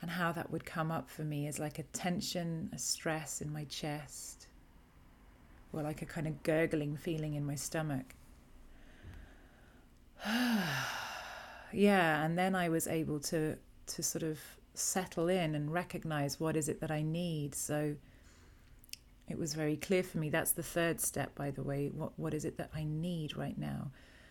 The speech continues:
So it's clear for me that what I need is rest, self-connection, and sustainability. And it was clear for me that making any more calls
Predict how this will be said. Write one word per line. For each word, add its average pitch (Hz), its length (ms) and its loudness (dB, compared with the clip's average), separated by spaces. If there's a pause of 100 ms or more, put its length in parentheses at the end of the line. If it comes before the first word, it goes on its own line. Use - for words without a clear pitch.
(140)
So - 140 0
it's 170 100 2
clear 196 320 4
for 196 140 -4
me 175 300 2
that - 260 -2
what 160 160 -4
I 156 120 0
need 170 400 6
is 151 200 0
rest, 170 580 0
self-connection, - 920 -2
and 151 140 -2
sustainability. 147 1080 -2 (1600)
And 147 500 -2 (560)
it - 140 -4
was 160 160 -2
clear 170 240 2
for 165 140 -6
me 156 180 0
that 143 140 -2
making 165 600 0
any 202 400 8
more 180 360 6
calls 165 760 2